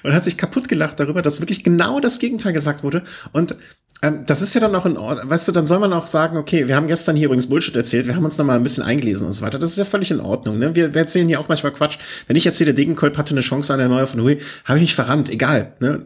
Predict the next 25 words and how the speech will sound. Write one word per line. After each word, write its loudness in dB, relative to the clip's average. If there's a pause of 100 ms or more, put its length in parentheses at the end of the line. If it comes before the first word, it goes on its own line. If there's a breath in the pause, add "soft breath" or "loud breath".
Kann 0
man 2
ja 4
machen, 0
muss 2
man 4
hinterher 2
sagen, -2
blöd 0
gelaufen. -2 (420 loud breath)
Aber, 0
ähm, 0
ich 0
finde, 2
die 2
A 2
R 2
D 2
sollte 0
dann 0
auch -4
so 0
ein -2
bisschen, 0
hm, -2